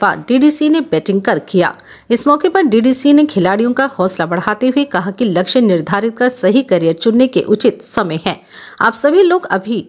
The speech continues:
नैनिहाल हैं। आप अपना लक्ष्य को तय कर कड़ी मेहनत शुरू कर दें, तभी सफलता मिलेगी।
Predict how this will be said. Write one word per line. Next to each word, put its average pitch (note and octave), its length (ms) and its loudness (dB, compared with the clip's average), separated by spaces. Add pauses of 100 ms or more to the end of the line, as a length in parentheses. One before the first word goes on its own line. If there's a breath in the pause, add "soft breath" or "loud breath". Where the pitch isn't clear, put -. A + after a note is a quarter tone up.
(120)
नैनिहाल F3+ 540 0
हैं। - 260 -6 (320 loud breath)
आप G#3 280 0
अपना C#4+ 440 -2
लक्ष्य G3+ 320 -2
को C#4+ 120 -2
तय F#3+ 240 -2
कर A3+ 200 0
कड़ी C#4 300 0
मेहनत F#3 280 2
शुरू G3+ 300 0
कर D#3+ 220 -2
दें, D4 220 -4
तभी G3+ 260 0
सफलता G3+ 460 -2
मिलेगी। D#3+ 460 -2